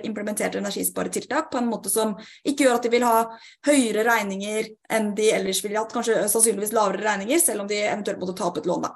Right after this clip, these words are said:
eh, for å få det til. Så det er noen av de tiltakene som vi gjør da, som vi mener er mye mer treffsikre enn regjeringens, og der hvor vi også har støtte fra blant annet N H O og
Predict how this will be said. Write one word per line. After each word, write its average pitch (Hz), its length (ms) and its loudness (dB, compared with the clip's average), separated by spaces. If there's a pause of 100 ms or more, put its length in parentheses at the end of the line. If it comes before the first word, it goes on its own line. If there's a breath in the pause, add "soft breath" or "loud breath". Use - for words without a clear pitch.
(500)
eh, - 340 -12
for - 200 -6
å 180 100 -4
få 180 160 -8
det - 120 -14
til. - 340 -20 (140)
Så 240 80 -10
det 254 100 -2
er 269 80 4
noen 262 180 4
av 240 120 0
de 220 400 2
tiltakene 202 640 -4
som 196 220 0
vi 202 120 -2
gjør 233 120 4
da, 240 100 4
som 220 120 0
vi 220 100 -4
mener 196 260 -2
er 202 80 -2
mye 214 160 -4
mer 185 320 -2 (920)
treffsikre - 880 0 (160)
enn 196 520 -2 (320 soft breath)
regjeringens, 233 880 4 (220)
og 226 100 2
der 226 120 6
hvor 220 100 4
vi 226 100 8
også 196 220 2
har 190 120 -2
støtte 220 460 -4
fra 247 220 0
blant 247 220 0
annet 208 480 -2
N 220 200 0
H 208 80 -4
O 190 500 0
og 180 260 -2